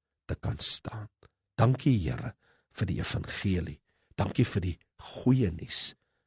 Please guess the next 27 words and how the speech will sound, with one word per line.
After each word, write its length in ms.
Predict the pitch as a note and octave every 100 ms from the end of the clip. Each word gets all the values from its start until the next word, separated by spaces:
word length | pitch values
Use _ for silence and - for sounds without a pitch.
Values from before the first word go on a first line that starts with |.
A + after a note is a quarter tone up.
| _
in 100 | -
Christus 680 | - - - - - - -
Jesus. 520 | - - - - - - _ _ _ _
Ek 140 | - -
glo, 500 | - F#2+ C3 B2 A#2
Here. 400 | D#2 - A#2+ - _ _ _ -
Ek 140 | -
het 80 | G2+
dit 200 | F#2 - -
aangeneem, 640 | C3+ B2 - A2 F2+ E2
Here. 340 | C#2+ D2 - - _ _ - _
Dis 160 | - -
deel 220 | - B2+
van 200 | A#2+ B2
my 160 | F#2+ F2 F2+ E2+
lewe, 360 | F2+ G#2 F2+ F#2
Here. 360 | D#2 - - - _ _ _
Christus 760 | - - - A#2+ - - G2+ -
Jesus, 540 | E2+ D#2+ - A2 - _ _ -
my 120 | -
Here, 640 | C2+ D#2 A#2 B2+ F#2+ E2+ - _ -
my 100 | F2+
Verlosser, 800 | E2 G#2 - F2+ F#2+ G#2 - - - _ _ -
my 120 | -
Saligmaker, 1160 | - - - - E2+ D#2+ - F#2 - - - - _ -
my 140 | - - _
Koning. 340 | D#2+ A2+ -